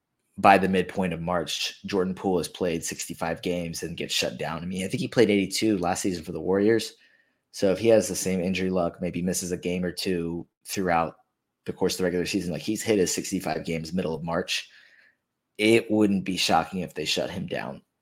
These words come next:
But I don't think it's something that we're necessarily as worried about as we have been in the past. Whereas maybe a guy like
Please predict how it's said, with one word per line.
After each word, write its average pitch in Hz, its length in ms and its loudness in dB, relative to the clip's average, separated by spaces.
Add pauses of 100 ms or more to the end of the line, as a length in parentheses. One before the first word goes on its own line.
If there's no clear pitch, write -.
(160)
But 101 120 2
I 98 80 4
don't 107 180 0
think 104 220 -2
it's - 160 -6
something 90 260 -2
that 82 100 -4
we're 80 120 -8
necessarily 80 640 -4
as 85 260 0
worried 80 320 -4
about 82 300 -2
as 78 120 -6
we - 80 -8
have 90 180 -4
been 87 100 -2
in 80 60 -6
the 78 80 -10
past. 73 420 -2
Whereas 110 340 6 (520)
maybe 127 180 8
a 120 40 8
guy 107 280 10
like 113 300 4